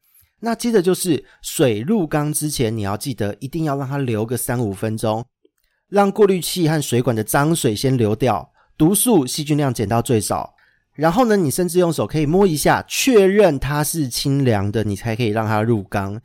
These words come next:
因为有很多人他就直接把水管挂上去加水，人就走了。结果我请他去摸一下，他才发现，诶，对耶，我洗手的时候水都是热的，我竟然把这样的水加到鱼缸，这也是会出事的。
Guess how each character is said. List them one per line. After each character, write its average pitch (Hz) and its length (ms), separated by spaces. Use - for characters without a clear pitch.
因 226 100
为 226 100
有 196 100
很 180 160
多 180 160
人 147 120
他 147 80
就 165 100
直 135 60
接 147 100
把 131 180
水 135 200
管 120 200
挂 143 220
上 143 160
去 139 100
加 131 320
水， 117 200
人 101 120
就 123 120
走 95 320
了。 98 180
结 214 160
果 202 120
我 156 60
请 127 200
他 131 120
去 165 140
摸 165 340
一 135 140
下， 123 280
他 - 140
才 139 200
发 135 280
现， 123 300
诶， 165 100
对 185 280
耶， 120 280
我 107 140
洗 135 240
手 131 160
的 110 120
时 110 160
候 135 120
水 110 280
都 120 140
是 147 220
热 147 240
的， 107 120
我 104 140
竟 135 140
然 120 100
把 104 140
这 147 120
样 131 120
的 107 100
水 92 240
加 110 220
到 110 160
鱼 95 180
缸， 104 260
这 156 140
也 110 100
是 104 80
会 104 100
出 98 160
事 98 200
的。 - 160